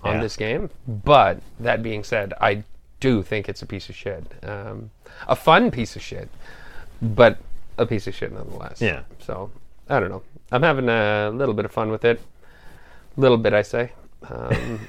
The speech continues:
Speaker 2: <laughs> I
Speaker 1: just
Speaker 2: mean,
Speaker 1: a
Speaker 2: the,
Speaker 1: bit.
Speaker 2: the gameplay com-, keeps you coming back somehow, right?
Speaker 1: Well, I
Speaker 2: 'Cause you
Speaker 1: watched
Speaker 2: could play other M M Os.
Speaker 1: Well, again,
Speaker 2: Or so
Speaker 1: buddy,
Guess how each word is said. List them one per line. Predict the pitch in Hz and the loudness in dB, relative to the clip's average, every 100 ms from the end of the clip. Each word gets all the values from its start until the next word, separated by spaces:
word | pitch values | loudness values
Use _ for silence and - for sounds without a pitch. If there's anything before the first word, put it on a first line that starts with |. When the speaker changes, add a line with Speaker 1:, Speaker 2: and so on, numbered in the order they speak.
| - | -12
Speaker 2:
<laughs> | - | -8
I | - | -6
Speaker 1:
just | - - 123 - - | -4 -2 -2 -4 -2
Speaker 2:
mean, | 113 131 | 2 6
Speaker 1:
a | |
Speaker 2:
the, | 131 | 6
Speaker 1:
bit. | 113 | 6
Speaker 2:
the | 127 | 6
gameplay | 123 127 131 123 | 6 6 6 4
com-, | 139 127 101 | 0 -4 -4
keeps | 113 95 | -4 -4
you | |
coming | - 87 | -2 -2
back | 82 85 | -4 -4
somehow, | - 78 69 - 76 | -6 -8 -12 -14 -8
right? | 82 - - - - - - | -8 -8 -10 -10 -12 -10 0
Speaker 1:
Well, | 139 | 6
I | 139 | 6
Speaker 2:
'Cause | 139 143 | 8 8
you | 165 | 6
Speaker 1:
watched | - | 8
Speaker 2:
could | 220 | 8
play | 147 131 | 10 8
other | 113 104 | 6 4
M | 90 | 0
M | 80 | -4
Os. | 92 - - - - - - - | -6 -8 -14 -12 -12 -14 -10 -6
Speaker 1:
Well, | 143 147 | 0 2
again, | 123 127 131 | 2 0 2
Speaker 2:
Or | 101 | 4
so | |
Speaker 1:
buddy, | 127 | 4